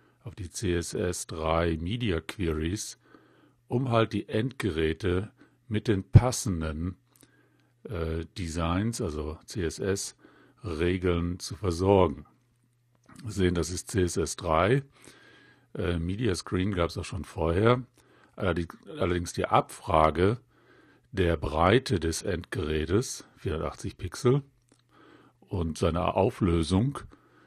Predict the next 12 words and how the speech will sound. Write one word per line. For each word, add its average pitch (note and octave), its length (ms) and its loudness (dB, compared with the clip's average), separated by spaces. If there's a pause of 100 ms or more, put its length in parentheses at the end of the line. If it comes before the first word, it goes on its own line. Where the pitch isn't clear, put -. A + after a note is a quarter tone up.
eventuell G#2 540 4
gar F#2+ 500 4
seine F2 400 2
Orientierung, F2 1040 2
Landscape F2 840 -2
oder G2 240 -2
Orientierung, F2+ 1000 -4
äh, E2 160 -4 (380)
Landscape C#2+ 420 -8 (640)
oder D#2+ 280 -2
Portrait, F2+ 640 -2 (800)
äh, F2+ 280 -4